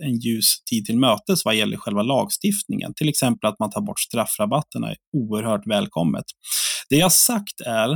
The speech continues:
att regeringen tar nu en risk om man inte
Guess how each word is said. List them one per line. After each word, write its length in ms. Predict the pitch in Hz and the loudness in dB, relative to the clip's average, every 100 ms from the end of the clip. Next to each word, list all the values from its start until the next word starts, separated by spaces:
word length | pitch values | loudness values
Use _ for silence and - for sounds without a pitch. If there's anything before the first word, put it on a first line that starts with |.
| 160 _ - | -2 _ 0
att 180 | 117 - - - - - _ - - | 0 0 -16 -16 -18 -20 _ -16 -2
regeringen 760 | 147 160 214 254 165 120 120 127 | 4 6 6 4 4 4 2 0
tar 260 | - 113 113 | 0 2 2
nu 160 | 110 | 2
en 100 | 127 | 0
risk 440 | 160 113 - - - | 0 0 0 -2 -4
om 140 | 143 120 | -6 -4
man 120 | 117 - _ 190 | -8 -12 _ 4
inte 600 | 170 120 113 - 208 | 4 4 0 0 2